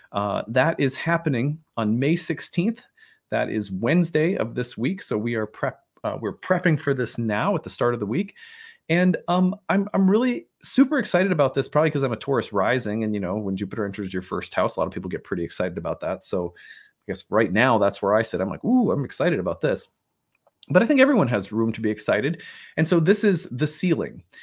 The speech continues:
If you hit the ceiling, if you break the ceiling and shoot off into space with this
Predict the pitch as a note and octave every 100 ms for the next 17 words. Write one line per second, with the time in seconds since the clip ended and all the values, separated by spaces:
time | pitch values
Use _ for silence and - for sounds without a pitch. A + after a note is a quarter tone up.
0 | - - A#3 A3+ G#3+ F#3+ - G#3+ A3 F3
1 | - F3+ C3+ F2+ F#2 D3+ A2 B2 E3+ G3
2 | - C#3 - B2+ A2 G#2+ G2+ F#2 - A2
3 | - G#3 F#3+ F3 E3+ C3+ - - E3+ F#2
4 | - B2+ D3 C#3